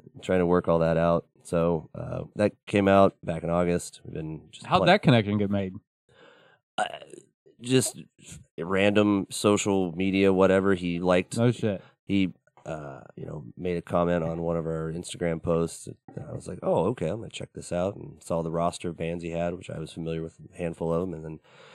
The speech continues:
Speaker 1: said he was a big fan of the album, and, uh, if we ever wanted to work with him in any way, you know, to let him know. And lo and behold, I was starting the ball on getting the vinyl pressed, so he hopped in and, uh,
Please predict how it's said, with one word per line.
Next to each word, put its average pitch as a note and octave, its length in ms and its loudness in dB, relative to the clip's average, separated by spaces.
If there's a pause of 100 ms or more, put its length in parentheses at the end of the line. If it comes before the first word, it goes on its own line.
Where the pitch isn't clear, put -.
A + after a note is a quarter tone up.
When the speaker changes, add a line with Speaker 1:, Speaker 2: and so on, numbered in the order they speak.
(220)
Speaker 1:
said A#2 140 6
he A#2 60 8
was G#2+ 80 4
a G2+ 40 -2
big G#2+ 180 4
fan A2+ 480 4
of F#2+ 220 0
the F#2 100 4
album, G2 440 4
and, E2 260 -4
uh, D#2+ 260 0
if F#2 140 -12
we F2+ 120 -2
ever E2+ 180 -2
wanted E2 320 -2
to D#2+ 140 -8 (140)
work F2+ 240 -4
with F2 160 0
him F2 240 -4
in E2+ 120 -10
any E2+ 180 -4
way, E2+ 360 0
you - 60 -14
know, D#2+ 140 -10
to D#2+ 80 -8
let D#2+ 160 -2
him D#2+ 80 -6
know. F2 240 2
And D#2+ 200 -10 (320)
lo F2+ 160 -2
and F2 80 -2
behold, F2+ 320 2
I F2 140 2
was E2+ 260 -6 (280)
starting F#2 320 0
the E2+ 60 -6
ball G2 320 4
on F2 180 -2
getting F2 180 -4
the F2 60 -4
vinyl F#2+ 340 0
pressed, F2 420 -4
so F2 260 -4 (540)
he G2+ 140 0
hopped F#2 300 2
in G2 180 4
and, D#2+ 240 -2
uh, D2+ 360 -6